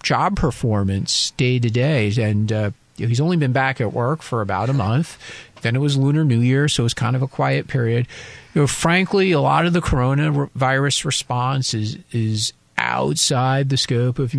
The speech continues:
municipal officials. It's really with the central government. Although, you can bet, Gavin, any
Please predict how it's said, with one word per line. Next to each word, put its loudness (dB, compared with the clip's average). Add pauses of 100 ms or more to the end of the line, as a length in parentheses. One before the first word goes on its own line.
(120)
municipal 0
officials. -4
It's -10
really 0
with 0
the -8
central -2
government. 0 (340)
Although, 8 (280)
you 6
can 4
bet, 4
Gavin, 2 (600)
any 2